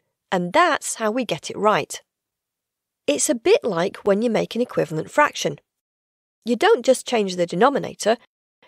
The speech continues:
you multiply the denominator and the numerator by the same value. You scale the whole thing up. The numbers are different, but the value of it is still the same.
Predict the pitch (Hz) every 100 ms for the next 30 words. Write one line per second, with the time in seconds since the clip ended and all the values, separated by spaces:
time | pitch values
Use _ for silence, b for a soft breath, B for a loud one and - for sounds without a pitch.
0 | b 220 226 262 - - 247 226 202 185
1 | 202 240 247 247 247 - 240 - _ _
2 | - 349 349 226 185 175 165 160 160 -
3 | 180 180 _ _ - 202 262 - 180 156
4 | 151 202 262 220 151 - _ _ - 254
5 | - - 202 202 240 226 262 254 - 453
6 | 480 196 311 320 - _ _ _ _ _
7 | 190 180 240 294 208 175 160 359 381 220
8 | 254 - b b - 277 302 269 214 254
9 | 370 285 175 - 160 247 - _ _ -
10 | 320 - - 165 160 170 - 262 247 170